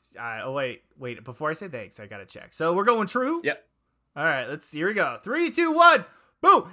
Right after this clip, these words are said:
Speaker 1: It is true!
Speaker 2: Yeah.
Speaker 1: It is true! I wanna thank God. I wanna thank
Speaker 2: Well,
Speaker 1: Joas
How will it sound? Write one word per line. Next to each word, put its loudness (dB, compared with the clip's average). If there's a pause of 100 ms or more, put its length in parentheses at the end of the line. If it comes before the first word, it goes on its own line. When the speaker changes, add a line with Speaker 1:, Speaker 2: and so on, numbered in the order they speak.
Speaker 1:
It 8
is 8
true! 12
Speaker 2:
Yeah. 4
Speaker 1:
It 4
is 10
true! 8 (200)
I 10
wanna 8
thank 2 (340)
God. 10 (380)
I 10
wanna 6
thank 6
Speaker 2:
Well, 12
Speaker 1:
Joas 6